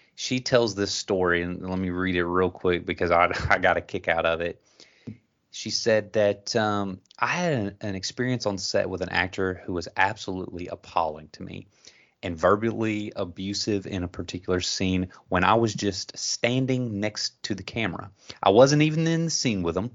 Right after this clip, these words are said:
It was his close-up, and he just went completely berserk at me. And then after he had verbally abused me for however long it was, he suddenly said the one line that he had to say.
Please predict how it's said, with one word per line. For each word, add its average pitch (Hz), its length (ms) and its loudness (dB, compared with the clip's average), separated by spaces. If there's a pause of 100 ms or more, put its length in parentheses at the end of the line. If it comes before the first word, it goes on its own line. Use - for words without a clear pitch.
(120)
It 101 80 -4
was 92 120 -6
his - 160 -2
close-up, 110 640 2 (480)
and 101 100 -2
he 127 160 -2
just 117 240 -2
went 107 320 -2
completely 104 800 -4
berserk 90 580 6
at 87 160 0
me. 90 240 -10 (960)
And 98 260 0
then 139 280 4
after 120 360 -2
he 107 300 -4
had 90 260 -4
verbally 104 640 0
abused 104 400 -2
me 120 160 2
for 98 280 2
however 101 480 8
long 95 280 4
it - 100 -4
was, 95 320 2 (320)
he 101 140 -4
suddenly 127 500 4
said 110 380 2
the 104 80 2
one 107 440 0
line 95 360 4
that 90 100 -2
he 87 80 -6
had 87 240 -4
to 90 60 -8
say. 87 480 0